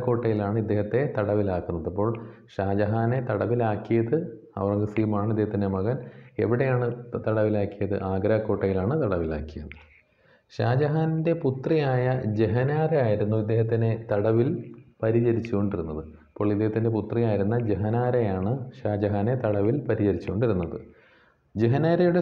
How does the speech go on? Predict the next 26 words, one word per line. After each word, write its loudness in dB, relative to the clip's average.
സ്മാരകം 2
സ്ഥിതി 0
ചെയ്യുന്നത് 2
ഡൽഹിയിലെ 4
നിസാമുദ്ദീൻ 2
സമുച്ചയത്തിലാണ് 0
കേട്ടോ. -2
അപ്പോൾ 0
നിസാമുദ്ദീൻ 2
സ-, 0
ൻ്റെ, 2
നിസാമുദ്ദീൻ 2
എന്ന 0
സ്ഥലത്ത് 2
ഒരു -2
സമു-, 0
ഒരു -2
സമുച്ചയമുണ്ട്. 0
അവിടെയാണ്, 2
അവിടെയാണ് 4
ഒരു 4
പള്ളിയുണ്ട്, 4
നിസാമുദ്ദീൻ 2
എന്ന് 0
വെച്ച 2
പള്ളിയുണ്ട്. 2